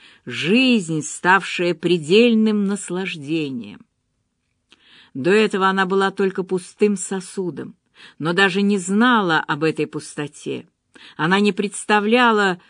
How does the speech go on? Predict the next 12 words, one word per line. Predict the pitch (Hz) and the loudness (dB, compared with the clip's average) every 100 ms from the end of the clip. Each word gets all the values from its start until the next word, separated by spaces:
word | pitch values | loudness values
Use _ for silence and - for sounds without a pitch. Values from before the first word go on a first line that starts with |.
| _ | _
что | - - - 233 247 | -12 -10 -2 4 4
в | 220 | 4
ней | 202 214 240 226 | 2 4 4 4
может | 208 226 208 208 | 4 2 2 -2
быть | 175 175 247 226 | -2 0 0 0
столько | - - - 233 226 - 226 | -4 -8 4 4 4 -2 -6
чувств. | - - 226 185 - - _ _ - - | -4 -4 -4 -4 -12 -20 _ _ -20 -10
Но | 143 185 | -2 -2
теперь, | 185 - 208 - 247 269 233 160 147 | -2 -6 -6 -4 -4 0 2 0 -4
теперь | - 185 185 247 240 | -8 -8 -4 -4 -4
все | - - 262 | -8 -6 -6
переменилось. | 240 240 240 233 226 220 170 131 - - | -4 -2 2 2 2 0 -4 -10 -18 -20